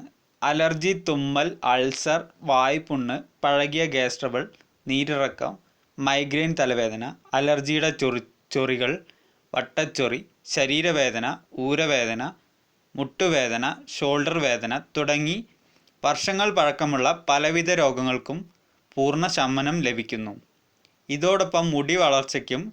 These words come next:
രോഗപ്രതിരോധ ശക്തി വർദ്ധിപ്പിക്കുകയും ചെയ്യും. ഒറിജിനൽ കരിഞ്ജീരക സത്ത് കൂടെ ചേർക്കേണ്ട മരുന്നുകളും ലഭിക്കുവാനും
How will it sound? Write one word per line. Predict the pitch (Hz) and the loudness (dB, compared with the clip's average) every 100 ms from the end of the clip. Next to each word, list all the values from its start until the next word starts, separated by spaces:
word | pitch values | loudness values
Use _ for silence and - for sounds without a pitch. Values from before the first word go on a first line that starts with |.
| _ _ _ _ | _ _ _ _
രോഗപ്രതിരോധ | 139 147 165 190 170 156 151 147 143 | -2 0 2 0 0 0 0 0 0
ശക്തി | 147 131 - | -2 -4 -2
വർദ്ധിപ്പിക്കുകയും | 143 127 120 127 135 123 117 120 175 175 _ _ _ _ _ _ _ _ | 0 0 -2 -6 -4 -2 -2 -2 -6 -12 _ _ _ _ _ _ _ _
ചെയ്യും. | - 131 123 117 - | -2 0 0 -4 -4
ഒറിജിനൽ | 143 151 151 196 208 | -2 0 0 -2 0
കരിഞ്ജീരക | 160 143 147 151 156 156 151 175 | 2 0 0 0 0 0 0 -2
സത്ത് | 165 - - 180 | -2 -4 -4 -6
കൂടെ | - 123 123 160 - _ _ _ _ _ _ - _ | -4 -4 0 -2 -4 _ _ _ _ _ _ -20 _
ചേർക്കേണ്ട | - 143 143 135 160 170 | -2 2 2 2 0 2
മരുന്നുകളും | 165 131 131 127 131 175 - | 2 0 0 0 0 -4 -6
ലഭിക്കുവാനും | 127 127 131 143 139 131 131 | -4 -4 -4 0 0 0 -2